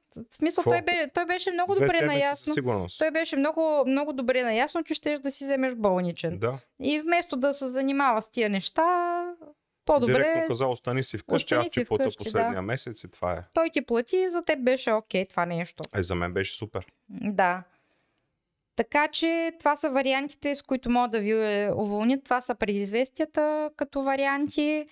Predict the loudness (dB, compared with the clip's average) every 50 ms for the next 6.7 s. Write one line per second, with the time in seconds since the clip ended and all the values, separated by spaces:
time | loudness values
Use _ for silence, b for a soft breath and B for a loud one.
0 | B B B B B B B B 0 0 0 2 2 2 2 2 0 -2 -4 -2
1 | -2 -2 -2 -2 0 2 4 4 2 2 _ 0 2 2 2 2 0 -2 -4 -4
2 | -6 -6 -4 -2 0 0 0 0 -2 -2 -2 -4 -4 0 0 -2 0 0 -2 -2
3 | 0 0 0 0 _ -6 -2 0 0 2 2 2 2 2 2 2 2 0 0 -2
4 | -2 -4 -4 -2 -2 -2 0 0 0 0 0 -2 -8 -12 -4 0 2 4 4 4
5 | 2 2 2 2 2 0 0 0 -2 -2 -2 -4 -6 -2 -2 -2 -2 -2 -2 -2
6 | -4 -4 _ -4 -4 -2 0 0 0 0 0 -4 -6